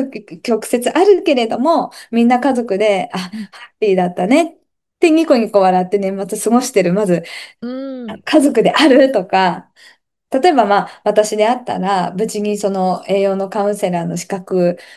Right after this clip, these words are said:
Speaker 1: を取ってるとか、
Speaker 2: うんうんうんうん。
Speaker 1: な-、何でこの二千二十六年をも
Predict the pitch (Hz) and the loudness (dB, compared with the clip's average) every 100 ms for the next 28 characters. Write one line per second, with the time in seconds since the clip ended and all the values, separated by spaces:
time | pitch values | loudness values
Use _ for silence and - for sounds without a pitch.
0 | _ 185 180 - 277 269 - 170 165 170 | _ -4 -4 0 -2 0 -4 -4 -4 -8
1 | 175 - 190 185 - 214 214 170 185 175 | -8 -6 -6 -6 -8 -4 -4 -6 -8 0
2 | 330 392 294 269 285 381 320 233 185 170 | 0 0 -2 -4 -2 0 0 0 0 -2
3 | - 202 190 190 220 247 214 196 202 190 | 0 -2 0 -2 0 -2 -2 0 2 2
4 | 180 190 175 175 175 175 185 175 208 | 0 -2 0 -2 -2 -2 0 0 -4